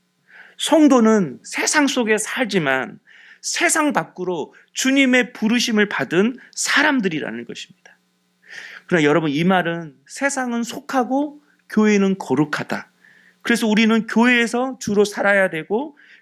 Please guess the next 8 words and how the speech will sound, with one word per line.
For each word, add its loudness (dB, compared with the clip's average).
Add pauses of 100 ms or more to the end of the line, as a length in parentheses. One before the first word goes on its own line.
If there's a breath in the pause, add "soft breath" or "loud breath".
(100)
교회 4
생활이 -4 (160 soft breath)
우리 2
생활의 0
전부다. -2 (560)
이런 4
뜻은 0
아닙니다. -6